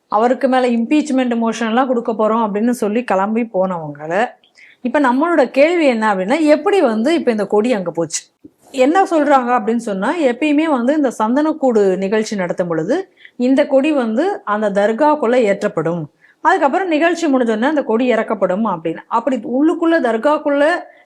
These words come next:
ஏற்ற வேண்டிய ஒரு கொடி எப்படி கோயிலுக்கு சொந்தமான ஒரு இடத்துல ஏத்த முடியும்? இப்ப நீங்க என்னன்னா, இப்ப ஒரு விஷயத்த நல்லா பாருங்க, கோவிலுக்கு சொந்தமான ஒரு இடத்துல இருக்கக்கூடிய ஒரு தீபத்தூண்ல விளக்கு ஏத்துறதுக்கு இவங்க எல்லாருமே எதிர்ப்பாங்களாம்.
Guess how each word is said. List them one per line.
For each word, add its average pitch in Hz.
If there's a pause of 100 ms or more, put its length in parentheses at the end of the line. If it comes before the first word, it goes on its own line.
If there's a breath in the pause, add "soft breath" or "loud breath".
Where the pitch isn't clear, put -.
ஏற்ற 254
வேண்டிய 262
ஒரு 196
கொடி 220
எப்படி 311
கோயிலுக்கு 349
சொந்தமான 262
ஒரு 202
இடத்துல 226
ஏத்த 196
முடியும்? 156 (580 loud breath)
இப்ப 190
நீங்க 165
என்னன்னா, 285
இப்ப 294
ஒரு 202
விஷயத்த 294
நல்லா 208
பாருங்க, 196 (380)
கோவிலுக்கு 320
சொந்தமான 269
ஒரு 208
இடத்துல 196
இருக்கக்கூடிய 190
ஒரு 190
தீபத்தூண்ல 233
விளக்கு 226
ஏத்துறதுக்கு 175
இவங்க 226
எல்லாருமே 214
எதிர்ப்பாங்களாம். 170